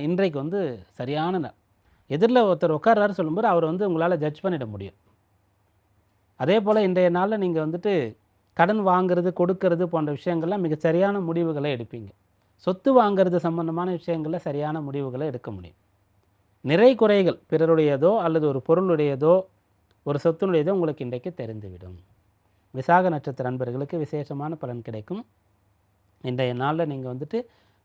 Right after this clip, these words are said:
கூட்டு, கூட்டாளி, பார்ட்னர்ஷிப் இதுல மட்டும் கவனமாக இருக்கணும். தனித்து செய்யக்கூடிய செயல்கள்ல வெற்றி தான்.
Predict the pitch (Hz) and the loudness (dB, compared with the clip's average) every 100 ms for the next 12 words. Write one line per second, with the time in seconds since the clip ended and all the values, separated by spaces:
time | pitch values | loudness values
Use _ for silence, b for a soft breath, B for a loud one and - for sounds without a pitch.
0 | _ - 247 254 - 214 - _ _ _ | _ -4 -2 -2 2 2 2 _ _ _
1 | 202 214 220 175 127 131 156 180 170 - | -4 -2 2 0 0 -2 -2 -2 -8 -10
2 | 110 - _ _ _ 143 175 160 156 240 | -18 -20 _ _ _ -2 0 0 -2 -2
3 | 151 110 104 104 98 - 107 147 202 233 | -2 -4 -6 -8 -10 -12 -4 -4 -2 -6
4 | 214 180 165 151 127 - 143 131 175 196 | -4 -4 -4 -4 -6 -6 -6 -6 -6 -6
5 | 110 - 101 - | -8 -12 -16 -18